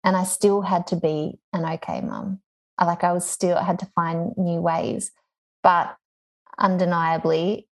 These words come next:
I think more of us need more time <laughs> away from our families to get, to rest, reset. My creativity peaks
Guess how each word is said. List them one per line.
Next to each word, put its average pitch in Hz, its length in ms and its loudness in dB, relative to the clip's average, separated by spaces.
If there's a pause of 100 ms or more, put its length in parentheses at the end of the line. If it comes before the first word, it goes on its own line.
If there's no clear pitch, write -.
I 165 140 2
think 170 380 -2
more 170 360 2
of 165 100 -2
us 185 460 0 (540)
need 170 580 0
more 175 360 2
time 170 600 0
<laughs> - 40 -2
away 190 300 2
from 339 520 4
our 180 380 2 (460)
families 196 680 2
to 190 200 2
get, - 320 2 (720)
to 220 120 0
rest, - 420 0 (160)
reset. 180 460 0 (460)
My 175 120 2
creativity 175 1040 2 (640)
peaks - 720 -2